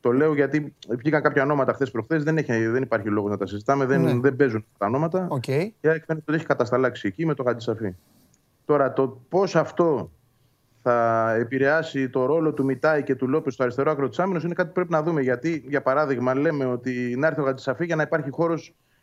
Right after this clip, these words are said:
Speaker 1: για το Μιτάη. Να μην έρθει δηλαδή ένας αριστερό μπακ, ο αριστερός μπακ, συγγνώμη, που ήταν μόνιμα βασικός. Αλλά φαίνεται ότι αύριο θα παίξει ο Λόπες και όχι ο Μιτάη.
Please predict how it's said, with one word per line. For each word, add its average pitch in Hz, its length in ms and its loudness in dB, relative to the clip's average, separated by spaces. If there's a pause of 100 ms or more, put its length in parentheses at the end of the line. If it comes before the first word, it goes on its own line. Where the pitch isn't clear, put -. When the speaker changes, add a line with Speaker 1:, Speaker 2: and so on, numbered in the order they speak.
(100)
Speaker 1:
για 139 100 0
το 139 100 0
Μιτάη. 139 280 2
Να 131 100 2
μην 143 140 0
έρθει 147 180 0
δηλαδή 143 300 0
ένας 147 160 0
αριστερό 143 320 2
μπακ, 156 260 0
ο 139 180 -2 (300)
αριστερός 139 300 -2
μπακ, 139 140 0
συγγνώμη, 151 300 -2
που 151 100 -4
ήταν 151 220 0
μόνιμα 147 280 0
βασικός. 131 560 -4 (600)
Αλλά 165 480 0
φαίνεται 202 260 0
ότι 160 160 -2
αύριο 147 280 2
θα 165 100 -2
παίξει - 220 -4
ο 214 40 0
Λόπες 165 380 -4
και 180 100 -8
όχι 175 120 -4
ο 143 40 -2
Μιτάη. 101 300 -6